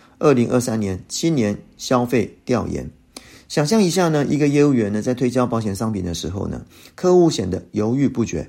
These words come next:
为什么？因为现在资讯爆炸，客户感到无从下手，甚至加上被推销不是针对实质的需求，而导致顾客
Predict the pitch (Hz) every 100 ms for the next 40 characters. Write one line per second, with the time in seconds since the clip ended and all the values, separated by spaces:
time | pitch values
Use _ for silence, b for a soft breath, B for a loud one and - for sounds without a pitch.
0 | _ _ _ 120 107 - 62 - B B
1 | B 135 127 120 135 113 113 - - 135
2 | 131 113 110 95 98 78 B B B -
3 | 180 170 127 - 95 101 110 - 131 131
4 | 131 170 113 - - - B - 160 147
5 | 131 - 120 123 113 104 101 - 104 101
6 | 101 101 B B B 151 180 - 151 147
7 | 123 - 127 117 110 107 - 113 107 87
8 | - 117 120 101 104 117 - 110 120 104